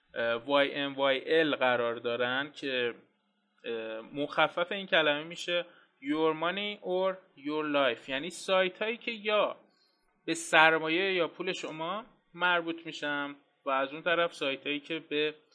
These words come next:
اه، سلامت شما مربوط می‌شن.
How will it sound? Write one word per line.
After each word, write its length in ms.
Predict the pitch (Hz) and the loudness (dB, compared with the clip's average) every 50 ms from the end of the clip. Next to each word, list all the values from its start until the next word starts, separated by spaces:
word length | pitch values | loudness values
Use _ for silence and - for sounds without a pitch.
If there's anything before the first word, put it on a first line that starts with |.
| _ _ _ _ _ _ _ 117 | _ _ _ _ _ _ _ -4
اه، 540 | 120 117 117 117 113 113 110 110 110 107 104 - _ _ _ _ _ | -2 0 0 0 0 0 -2 -2 -4 -6 -8 -12 _ _ _ _ _
سلامت 800 | - - - - 143 135 139 139 135 131 131 139 147 151 - 170 | -18 -10 -4 0 0 2 2 2 2 0 0 0 -2 -2 -2 -6
شما 300 | 151 - 151 135 135 139 | -8 -6 -6 -8 -6 -6
مربوط 500 | 139 131 120 117 113 110 113 113 - - | -4 -2 -2 -2 -4 -6 -10 -16 -16 -18
می‌شن. 320 | 123 113 - 113 107 107 | -18 -14 -12 -10 -10 -12